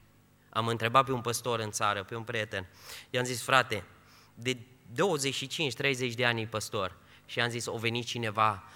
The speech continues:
să se mărturisească la dumneatale și să spună, ‘Frate, roagă-te pentru mine că sunt mândru.'” Te-ai mărturisit vreodată lucrul ăsta?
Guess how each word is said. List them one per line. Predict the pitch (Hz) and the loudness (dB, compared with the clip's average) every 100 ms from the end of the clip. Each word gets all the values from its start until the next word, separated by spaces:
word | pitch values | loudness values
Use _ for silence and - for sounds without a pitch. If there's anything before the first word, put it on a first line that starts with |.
| - | -8
să | - | -4
se | 113 113 | -2 0
mărturisească | 113 104 113 110 117 117 - | 0 -2 -2 0 2 2 2
la | 104 | 2
dumneatale | 101 107 104 110 110 | 2 0 -2 0 0
și | 101 104 | -2 -8
să | 110 | -10
spună, | 101 117 107 | -10 -6 -6
‘Frate, | - 120 113 | 2 4 4
roagă-te | 107 123 127 120 | 2 0 0 -4
pentru | 107 113 107 | -4 -6 -4
mine | 113 120 | -6 -6
că | 110 110 | -6 -6
sunt | 101 110 110 | -6 -4 -4
mândru.'” | 117 101 87 82 - - - _ _ _ - - - _ _ _ | -4 -4 -8 -12 -16 -20 -20 _ _ _ -20 -20 -20 _ _ _
Te-ai | - 107 | -4 -2
mărturisit | 107 101 101 95 110 | 0 -2 0 0 -2
vreodată | 104 110 110 110 | 0 2 2 2
lucrul | 110 104 107 | -4 -2 -4
ăsta? | 87 - - | -4 -8 -14